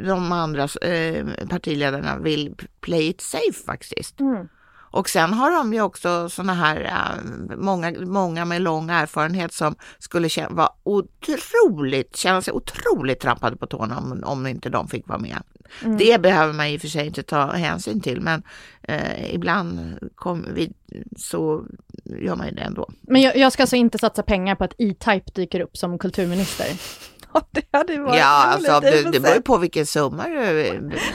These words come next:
Speaker 1: en hundring kan du pröva med,
Speaker 3: Nu
Speaker 1: för
Speaker 3: har
Speaker 1: det
Speaker 3: du
Speaker 1: skulle ge,
Speaker 3: lanserat det.
Speaker 1: det skulle säkert ge väldigt mycket pengar tillbaka.
Speaker 2: In this economy? Alltså, var har jag en hundring från?
Speaker 3: Men sen så finns det ju också det här med att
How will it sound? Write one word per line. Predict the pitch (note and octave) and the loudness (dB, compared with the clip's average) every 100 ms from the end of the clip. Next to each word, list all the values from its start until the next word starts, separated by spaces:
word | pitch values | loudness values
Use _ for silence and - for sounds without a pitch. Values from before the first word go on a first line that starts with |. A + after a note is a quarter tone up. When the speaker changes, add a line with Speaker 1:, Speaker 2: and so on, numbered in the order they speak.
| F#3+ D#3 F3+ | 0 0 0
Speaker 1:
en | F#3 | 2
hundring | A3+ E3+ D#3 - E4 | 4 4 2 -4 -2
kan | D#4+ | -2
du | D#4 C4 | -2 0
pröva | A3+ F3 F3 | 4 6 6
med, | E3 | 4
Speaker 3:
Nu | A3 | 4
Speaker 1:
för | - | 4
Speaker 3:
har | |
Speaker 1:
det | F3+ | 4
Speaker 3:
du | F3+ | 4
Speaker 1:
skulle | G3+ G3+ | 4 6
ge, | F#3+ | 8
Speaker 3:
lanserat | - - G3 - | 8 8 6 4
det. | G#3 B2 | 0 2
Speaker 1:
det | E3+ A#3 | 6 6
skulle | - F#3+ F#3 | 6 2 2
säkert | F3+ D#3 - D#4+ | 4 2 2 -4
ge | D4 | 0
väldigt | G#3 F3 F#3 G#3+ | 2 2 0 -4
mycket | F3+ - - | -4 -4 -2
pengar | C#3+ D3 | -2 -2
tillbaka. | D3 - F#3+ F4 - - - - | -4 -2 -2 -2 -4 -6 -6 -6
Speaker 2:
In | D4+ E4+ D4+ | 0 2 2
this | F#4+ A4+ | 2 0
economy? | - F4 G4+ A#4+ A#4+ A#4+ | 4 6 6 6 6 6
Alltså, | D#4+ D4+ D#4+ D4 D4 D4 - C4 | 6 6 8 6 4 -2 -6 4
var | D#4 | 6
har | D#4 | 6
jag | E4 F4 | 6 6
en | D#4+ | 6
hundring | D4+ C4+ G#3+ G#3 | 8 8 6 4
från? | G#3 F3+ A3 G#3+ C4 | 0 0 4 6 6
Speaker 3:
Men | C4+ C4 | 6 6
sen | C4 C4 B3+ | 6 6 6
så | B3 | 2
finns | - C#4+ C4+ B3 | -2 2 4 4
det | B3+ | 4
ju | |
också | C#4 - - | 2 2 -2
det | A3+ | 0
här | A#3+ A3 G3+ | 4 6 6
med | G3+ G3+ G3+ | 6 6 6
att | G3 - | 4 0